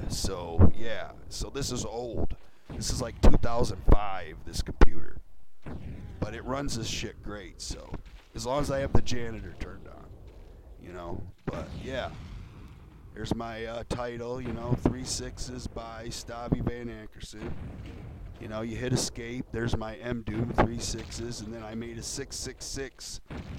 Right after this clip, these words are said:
icon for the selector icon. Okay. You hit new game, you, you, you modern, classic, or random, let it pick for you. And then which episode, Hell on Earth or Three Sixes? It's simple.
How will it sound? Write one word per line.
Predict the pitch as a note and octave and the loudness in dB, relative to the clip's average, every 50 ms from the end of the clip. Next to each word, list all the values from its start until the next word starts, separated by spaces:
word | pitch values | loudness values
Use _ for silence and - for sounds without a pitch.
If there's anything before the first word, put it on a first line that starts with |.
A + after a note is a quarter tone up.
| - - G#2 | -12 -12 -12
icon | G#2+ G#2+ G#2+ A2 - - A#2 G#2+ A2 G#2+ A2 | -10 -10 -10 -12 -12 -12 -12 -8 -4 0 0
for | - A2 G#2 | 2 2 0
the | G#2+ G2+ | -2 -4
selector | G2+ - - G#2+ A2 B2 B2+ - - - F#2+ F#2+ | -8 -10 -10 -10 -10 -10 -12 -12 -12 -16 -16 -16
icon. | F#2 F2+ F2 E2 - - - E2 D#2 E2+ G2+ A2+ - - - - - | -16 -16 -16 -18 -18 -18 -18 -18 -18 -16 -14 -14 -14 -14 -16 -20 -20
Okay. | F#2 G2 - - - - - - - - - - - - - - - | -20 -20 -18 -16 -14 -12 -12 -12 -12 -12 -12 -14 -14 -16 -14 -14 -12
You | - | -10
hit | - C#3 C#3+ - | -10 -10 -8 -4
new | D3 D3+ D3+ | -2 -2 -2
game, | D3+ - B2 A#2 A2+ A2 A2+ A#2+ B2 | -2 -4 -8 -14 -12 -10 -8 -8 -8
you, | A#2 A#2+ A#2 - - - - - | -8 -8 -12 -14 -18 -20 -18 -18
you, | A2 G#2+ - | -18 -18 -18
you | - A2+ G#2+ G#2 - - - - - - - _ - _ - | -16 -16 -16 -16 -16 -20 -20 -20 -20 -20 -20 _ -20 _ -14
modern, | A2 G#2+ G#2+ A2+ A2+ A#2 A#2+ A#2+ A#2+ A#2+ | -12 -10 -8 -8 -8 -8 -6 -6 -6 -6
classic, | A2 - G#2+ A2 A2 A2+ A2+ - - A#2+ A2+ - | -6 -6 -8 -10 -10 -12 -12 -12 -12 -12 -12 -14
or | G2+ G2 G2 G2+ G2+ F#2+ - - | -14 -14 -12 -12 -12 -12 -12 -14
random, | G2+ G#2 G#2+ G#2+ G#2+ G2+ G#2+ A2 G#2 G#2+ | -14 -14 -14 -16 -16 -16 -14 -14 -14 -14
let | G#2 G2+ G2 | -14 -14 -16
it | - - - | -16 -12 -8
pick | - A2+ - - | -8 -8 -6 -4
for | - - - A2 A2+ F#2+ | -4 -2 -2 -4 -6 -10
you. | E2+ E2+ F2+ F#2+ G#2 G2+ - - - - - - - - - - - - - - - - - - - | -14 -16 -14 -12 -10 -10 -10 -10 -10 -12 -12 -12 -12 -14 -14 -14 -14 -14 -14 -14 -14 -14 -14 -14 -12
And | A2+ A2+ A#2 | -10 -10 -10
then | A#2 A#2 A#2+ | -8 -6 -4
which | C3 C#3 B2+ - - | -4 -4 -4 -6 -8
episode, | D#3 E3 - - - - - G#2+ G2+ G2 | -8 -8 -8 -8 -8 -8 -10 -12 -12 -14
Hell | - A#2 A2+ A#2 | -14 -14 -14 -14
on | B2 B2 B2+ B2+ | -12 -12 -12 -12
Earth | B2+ C#3+ D#3 - | -12 -12 -12 -12
or | - A#2 G#2+ - | -14 -12 -8 -8
Three | - A#2+ B2 | -8 -8 -8
Sixes? | B2 - - - A#3+ - - - - - - - - | -12 -12 -10 -10 -12 -12 -12 -14 -14 -14 -14 -16 -16
It's | - - | -16 -16
simple. | - - - C3+ C3+ - - - | -14 -12 -12 -12 -12 -12 -14 -14